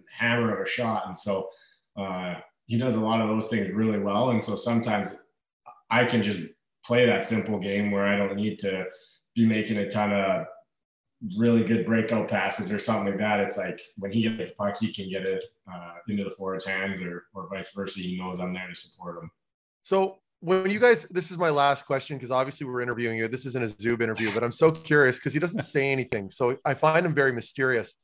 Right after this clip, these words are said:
Speaker 2: So if you guys are on the road, and forgive me, I don't even know if you guys are allowed to go to restaurants,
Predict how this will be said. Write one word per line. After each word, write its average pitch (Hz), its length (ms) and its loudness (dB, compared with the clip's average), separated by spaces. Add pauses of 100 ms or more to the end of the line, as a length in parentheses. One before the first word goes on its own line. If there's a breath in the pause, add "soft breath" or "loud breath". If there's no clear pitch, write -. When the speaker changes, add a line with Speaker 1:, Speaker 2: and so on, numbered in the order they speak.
(200 soft breath)
Speaker 2:
So 156 120 -8
if 156 80 -8
you 202 80 -2
guys 247 220 6
are 170 180 6
on 165 120 4
the 156 60 0
road, 143 300 4
and 135 140 -4 (180)
forgive 165 320 0
me, 147 180 0
I 151 80 4
don't 190 80 2
even 156 120 -2
know 147 60 0
if 127 60 -6
you 135 80 -8
guys 127 140 -6
are 117 60 0
allowed 113 400 2
to 139 40 -6
go 139 100 2
to 139 60 -4
restaurants, 147 500 0